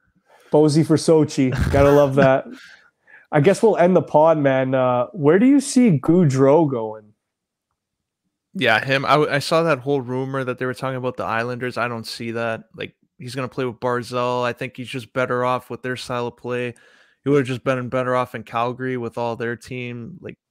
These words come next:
Speaker 2: playing like that and all the stars there. So I think if he's going somewhere, it's gonna be the Devils, and I think you're gonna be happy with, uh,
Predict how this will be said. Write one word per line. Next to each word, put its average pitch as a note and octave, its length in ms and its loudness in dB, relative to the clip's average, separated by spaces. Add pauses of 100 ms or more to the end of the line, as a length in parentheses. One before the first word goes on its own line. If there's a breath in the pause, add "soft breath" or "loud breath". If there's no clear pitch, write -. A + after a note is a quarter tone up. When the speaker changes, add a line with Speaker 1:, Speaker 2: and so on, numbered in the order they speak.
(180)
Speaker 2:
playing B2+ 240 -6
like B2 240 -10
that A#2+ 320 -4
and A2 220 -12
all A#2+ 120 -6
the A#2 100 -10
stars A2+ 500 -6
there. A#2 280 -6
So G#2+ 320 -12 (420)
I B2+ 100 -4
think C#3 160 -2
if B2+ 100 -2
he's C3 160 -4
going C3+ 320 -4
somewhere, B2+ 520 -6
it's A2+ 160 -12
gonna A#2 280 -8
be A2 240 -10
the G#2+ 460 -8
Devils, G#2 580 -12
and - 260 -16
I G2+ 80 -12 (140)
think A2 360 -12
you're A2+ 120 -8
gonna A#2 200 -10
be A#2+ 140 -8
happy A2 380 -6
with, G#2+ 200 -10 (120)
uh, A#2 300 -8